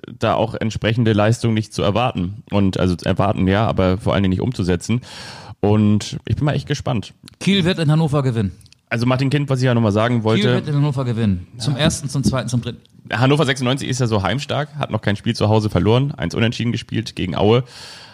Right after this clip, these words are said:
Speaker 1: Auswärts dafür immer einen auf den Sack gekriegt. Da bin ich mal gespannt. Du sagst, Kiel wird gewinnen. Und übrigens, sollte Kiel wirklich bei Hannover sechsundneunzig gewinnen,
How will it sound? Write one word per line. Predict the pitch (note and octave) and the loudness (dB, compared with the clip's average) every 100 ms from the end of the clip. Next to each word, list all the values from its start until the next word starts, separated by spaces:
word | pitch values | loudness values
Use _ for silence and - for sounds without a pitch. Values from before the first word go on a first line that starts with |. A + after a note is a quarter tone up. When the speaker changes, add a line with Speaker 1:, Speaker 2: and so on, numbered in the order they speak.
| - | -8
Speaker 1:
Auswärts | - A2 A2 - | -2 0 -2 -2
dafür | F#2+ - F#2+ D2 - | -4 0 0 0 -4
immer | - G#2+ | -4 -2
einen | D2 G2+ | -2 -4
auf | - | -4
den | F2 | -4
Sack | G#2 | -4
gekriegt. | G#2 G#2+ G2+ - - - | -4 -4 -6 -6 -20 -4
Da | F3+ | 0
bin | D#3+ | 4
ich | D#3+ | 4
mal | D3+ | 4
gespannt. | C#3+ A2 A2 | 0 0 2
Du | |
sagst, | B2+ B2+ | 2 0
Kiel | - C3+ B2+ | -4 -4 -4
wird | A#2 - | -6 -12
gewinnen. | - A2 C#3 | -10 -6 -6
Und | - C3 C3+ C#3 B2+ | -2 -2 -2 -4 -4
übrigens, | C#3 C3+ D3 B2 - | -2 2 2 2 2
sollte | A#2+ D3 | 2 2
Kiel | A#2+ B2+ G2+ | 0 0 2
wirklich | A2+ - G#2+ E2 | 0 0 -2 -2
bei | - | 0
Hannover | F#2+ F2+ F#2 | 0 0 -4
sechsundneunzig | - - E2+ E2+ - | -6 -6 -6 -6 -6
gewinnen, | E2+ G2 | -2 -2